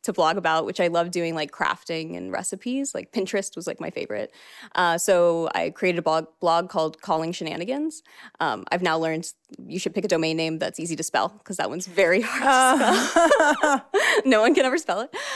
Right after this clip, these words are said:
Speaker 1: Um, but that's one of the many things I learned when creating the blog. Um, and I actually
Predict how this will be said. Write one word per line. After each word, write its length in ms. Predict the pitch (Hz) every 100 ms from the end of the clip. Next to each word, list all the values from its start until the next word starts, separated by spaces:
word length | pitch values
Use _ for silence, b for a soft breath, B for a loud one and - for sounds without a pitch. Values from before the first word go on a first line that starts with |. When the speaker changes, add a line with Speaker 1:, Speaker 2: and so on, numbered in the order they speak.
| 453 -
Speaker 1:
Um, 160 | 208 202
but 240 | 220 -
that's 180 | - 214
one 160 | 254 247
of 80 |
the 80 | -
many 220 | 220 226
things 160 | 311 277
I 80 | 233
learned 320 | 202 190 262 -
when 180 | 202
creating 420 | 214 - 180 175 202
the 80 |
blog. 280 | 190 160 208 226 B B 269 -
Um, 400 | 190 185 175 180
and 300 | - 190 190
I 60 | 185
actually 460 | 185 - 196 185